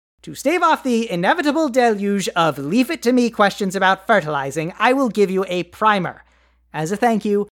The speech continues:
visit my Ko-fi at H T T P S colon slash slash K O hyphen F I period com slash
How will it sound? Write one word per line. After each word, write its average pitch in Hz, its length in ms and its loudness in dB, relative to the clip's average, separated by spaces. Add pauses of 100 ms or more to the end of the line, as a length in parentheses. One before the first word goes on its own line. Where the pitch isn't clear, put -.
(220)
visit 156 340 -2
my 226 160 2
Ko-fi 226 680 -2
at 156 280 0 (160)
H 233 400 -2
T 277 200 -2
T 269 240 0
P 277 360 -2
S 226 420 0 (240)
colon 233 500 2
slash 196 540 -2
slash 190 540 0 (260)
K 302 320 0
O 233 280 2 (120)
hyphen 170 480 0
F 262 260 -2
I 214 360 2 (240)
period 269 580 0
com 170 480 0 (240)
slash 165 560 0